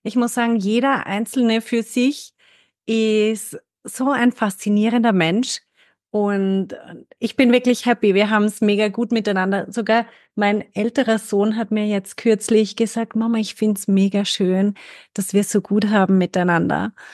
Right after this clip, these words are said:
Und das ist so die eine Seite der Medaille. Und die andere ist,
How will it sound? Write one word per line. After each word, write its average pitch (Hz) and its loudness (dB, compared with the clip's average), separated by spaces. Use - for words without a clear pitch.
Und 180 2
das 208 0
ist - -2
so 170 0
die 262 2
eine 160 -2
Seite 170 -6
der 185 -2
Medaille. 185 2
Und 240 2
die 214 4
andere 240 2
ist, 202 -4